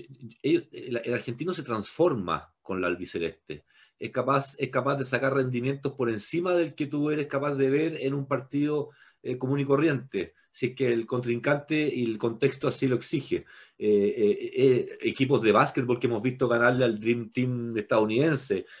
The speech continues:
equipos de voleibol que han ganado a los mejores brasileros, eh, entonces, o japoneses, ¿te fijas? O chinos. Entonces,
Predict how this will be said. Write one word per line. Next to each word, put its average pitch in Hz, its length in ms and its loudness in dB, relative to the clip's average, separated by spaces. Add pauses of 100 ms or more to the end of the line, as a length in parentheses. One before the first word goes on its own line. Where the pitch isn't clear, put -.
(140)
equipos 123 380 2
de 117 120 8
voleibol 143 520 8
que 127 160 4
han 127 220 4
ganado 131 560 4
a 127 60 4
los 117 120 2
mejores 127 440 2
brasileros, 120 640 4 (280)
eh, 104 360 0
entonces, 135 440 0
o 107 160 0
japoneses, 110 640 2
¿te 101 100 -2
fijas? 160 260 4
O 104 100 4
chinos. 127 420 -2 (300)
Entonces, 135 340 2